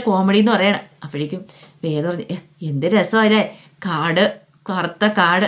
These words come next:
ഓ, നമ്മൾ രണ്ടും കുറച്ച് കഴിയുമ്പോഴത്തേനും ഇരുട്ടും, അപ്പോഴത്തേനും വന്യമൃഗങ്ങളൊക്കെ ഇറങ്ങി തുടങ്ങും" എന്നൊക്കെ പറയണം. ഇത് കേട്ട് ഞാൻ വിക്രം പറഞ്ഞു, "ഹും, നിൻ്റെ ആ നാവൊന്ന് അടക്കി വെക്കുന്നതിന് വല്ലതും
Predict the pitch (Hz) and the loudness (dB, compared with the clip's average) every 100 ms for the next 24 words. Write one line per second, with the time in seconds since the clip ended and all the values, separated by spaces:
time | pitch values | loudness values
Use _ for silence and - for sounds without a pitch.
0 | - 220 - - 170 156 170 185 180 202 | -2 -6 -6 -12 -8 -6 -2 -2 0 -4
1 | - - _ 170 151 - 185 170 180 180 | -6 -20 _ -8 -8 -6 -4 -2 -2 -2
2 | 190 208 185 180 208 - - - - 262 | 2 2 2 0 -4 -4 -12 -8 -2 0
3 | 269 262 240 185 180 185 196 202 214 208 | 2 2 2 0 -4 -4 0 2 2 2
4 | 226 180 196 208 208 - 190 - _ _ | 0 2 2 2 4 2 0 -4 _ _
5 | - 151 156 190 196 160 180 - - - | -8 -8 -6 -6 -4 -2 -2 -4 -14 -20
6 | - 247 262 208 180 202 202 208 180 - | -6 -2 0 2 2 2 2 2 0 -2
7 | 196 190 180 156 - 214 - - - - | 0 0 -2 -10 -2 -2 -2 -16 -20 -10
8 | 170 170 196 208 170 180 226 226 185 190 | -6 0 2 2 4 4 4 2 0 0
9 | 247 220 226 226 233 208 233 | 0 2 4 4 4 4 4